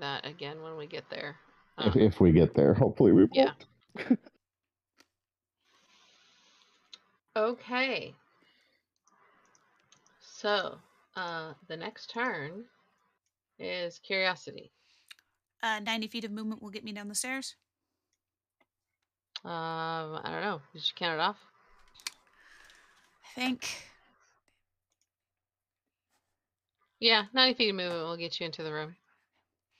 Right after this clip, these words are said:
Speaker 3: Curiosity's gonna walk in the room and be like, "I don't know what the fuck is going on, but the upstairs door is arcane locked.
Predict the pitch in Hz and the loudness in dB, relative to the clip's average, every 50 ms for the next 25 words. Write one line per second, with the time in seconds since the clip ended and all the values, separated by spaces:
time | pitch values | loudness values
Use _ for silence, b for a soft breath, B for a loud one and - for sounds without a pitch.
0 | _ _ _ - - - 196 208 196 196 185 - 196 196 190 190 196 196 - 220 | _ _ _ -20 -18 -14 -14 -12 -12 -12 -14 -12 -12 -12 -8 -6 -8 -8 -8 -10
1 | 208 196 196 208 208 208 190 202 190 - _ _ _ _ _ _ _ _ _ - | -14 -14 -12 -12 -12 -12 -12 -14 -18 -18 _ _ _ _ _ _ _ _ _ -10
2 | - - 269 302 311 415 427 427 - 381 - 381 - 339 - - 349 320 320 339 | -4 -2 0 2 2 2 2 2 0 -2 -4 -4 -4 -4 -2 2 2 2 4 4
3 | 330 320 311 302 294 - _ _ _ _ _ - - - - 294 392 403 - - | 2 2 2 0 -4 -6 _ _ _ _ _ -6 -4 0 2 6 6 6 6 4
4 | - 392 392 359 302 - - 330 359 339 320 285 - 277 269 - - 277 269 240 | 4 4 4 4 4 4 4 6 6 6 4 4 2 2 2 2 2 2 2 4
5 | 240 226 185 - - - - - - | 2 2 0 -2 -6 -10 -10 -10 -12